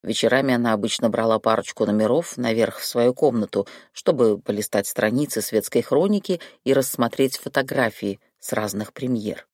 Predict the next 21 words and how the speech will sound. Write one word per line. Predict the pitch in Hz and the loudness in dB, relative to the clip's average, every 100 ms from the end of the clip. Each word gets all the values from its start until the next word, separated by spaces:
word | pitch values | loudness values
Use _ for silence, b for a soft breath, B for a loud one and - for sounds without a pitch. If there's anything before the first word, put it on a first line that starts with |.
| _ _ _ _ _ _ _ _ _ | _ _ _ _ _ _ _ _ _
Там | 185 202 | 2 4
были | 180 185 | 4 2
фотографии | - 165 165 196 196 180 | 0 -2 2 2 2 0
нового | 180 190 156 131 | 2 4 2 0
шикарного | - 143 160 156 151 143 | 0 0 2 2 0 0
отеля | 143 - 277 208 | 0 2 4 4
под | - 127 | 0 0
названием | 139 139 160 185 180 170 - | 0 2 2 2 2 0 -2
«Аризона», | 151 143 139 127 127 107 - - _ _ - | -2 0 0 2 2 2 -4 -14 _ _ -18
дизайнер | 120 135 120 180 262 185 - | 0 0 4 4 6 4 2
которого | 127 - 131 123 120 B B B - | -4 2 4 6 4 B B B -2
черпал | - 139 139 127 | 2 4 4 2
вдохновение | 123 143 135 127 127 123 123 | 4 2 4 4 4 4 4
в | 131 | 4
Америке, | 131 127 123 - 120 123 _ _ _ _ _ _ _ | 4 4 2 -2 -4 -6 _ _ _ _ _ _ _
силуэты | - 160 156 156 147 | -2 2 6 4 4
французской | - 143 147 151 - 143 | 0 -2 0 -2 0 0
ривьеры, | 143 131 127 170 196 220 B - | 0 -2 0 2 4 2 B -14
сфотографированные | - - 165 185 - 185 170 175 175 | -8 -2 2 4 4 2 4 4 2
против | - 170 - 170 | 2 -2 0 -6
солнца, | - - 170 175 165 165 | -8 2 4 4 0 -4